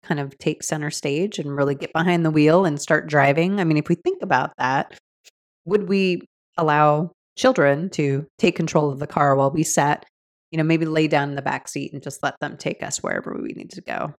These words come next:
Of course not. I mean, we would never allow that to happen. But also at the same time, it's not about yanking the kids out of the front seat and throwing them in the back seat and yelling at them saying, "Don't ever do that again." It's about developing and cultivating this new relationship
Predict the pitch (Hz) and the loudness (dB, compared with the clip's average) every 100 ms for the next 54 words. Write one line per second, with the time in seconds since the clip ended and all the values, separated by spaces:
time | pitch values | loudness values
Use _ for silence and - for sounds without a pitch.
0 | _ _ _ _ - - - 403 - 156 | _ _ _ _ -20 -8 -2 0 0 -2
1 | - - 165 175 185 202 202 220 226 190 | 0 -2 -2 0 2 0 0 -2 0 0
2 | 147 135 139 - 143 139 127 143 139 139 | 0 -2 -4 -10 -8 -4 -4 -4 -6 -2
3 | 156 147 - _ _ _ _ 208 240 262 | 2 2 -2 _ _ _ _ 2 2 2
4 | 226 190 - 180 175 - 160 180 175 - | -2 -2 -2 -2 -4 -4 -2 -2 -4 -4
5 | 165 165 165 156 - 160 151 160 180 156 | -2 0 2 2 0 0 0 0 -4 -6
6 | 151 _ _ - 165 156 156 147 143 156 | -8 _ _ -2 -2 0 -4 -4 -4 -4
7 | 156 - 151 160 - 143 156 151 151 143 | -6 -6 -4 -4 -6 -2 0 0 -2 -2
8 | 135 127 - - 151 151 143 139 143 143 | 0 0 0 -6 -6 -4 0 0 0 0
9 | 143 139 143 131 127 131 139 - 202 208 | 0 -2 -2 -2 -2 -4 -8 -10 -6 -2
10 | 196 190 180 170 160 147 175 202 170 190 | 2 2 2 2 0 0 0 0 -2 -8
11 | _ _ _ _ _ - 208 202 226 202 | _ _ _ _ _ -8 -4 -2 -4 -6
12 | - 180 220 208 180 151 - 175 170 175 | -4 -4 -4 -4 -4 -8 -6 -4 -4 -2
13 | 160 151 143 143 160 151 160 147 143 - | -2 -2 -4 -8 -8 -10 -10 -10 -10 -10
14 | 135 - | -12 -14